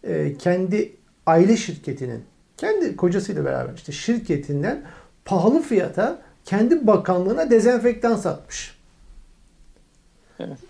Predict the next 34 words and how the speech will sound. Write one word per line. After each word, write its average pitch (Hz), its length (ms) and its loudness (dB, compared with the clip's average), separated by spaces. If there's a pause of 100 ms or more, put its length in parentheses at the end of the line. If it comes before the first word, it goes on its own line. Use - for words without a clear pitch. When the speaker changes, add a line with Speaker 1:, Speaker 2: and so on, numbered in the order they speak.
(440)
Speaker 1:
Görevi 226 460 4
kötüye 214 420 4
kullanma 185 540 0
var, 180 180 4
her 226 240 0
tür 175 80 -2
hırsız, 185 460 0
her 277 400 2
ne 247 320 -2
derseniz 190 440 0 (180)
de, 190 200 0
yani 185 340 -2
böyle 180 280 6
bir 269 120 -2 (360)
şey 226 280 -2
çıktı, - 280 -4
o 180 80 4
yüz 233 240 0
kızartıcı 175 580 -2
bir 196 100 0
durum 139 220 0 (220)
or-, 170 260 -4
ortaya - 480 -2
çıkmıştı. 226 680 -2
Speaker 2:
<laughs> - 420 -14
Speaker 1:
Ne 170 180 8
oldu 359 420 6
diye 247 180 2
merak, 220 380 4 (120)
bir 339 80 6
baktım 240 380 2
savcılık, 269 680 -2 (420)
bu 285 100 0
şi-, 294 400 -8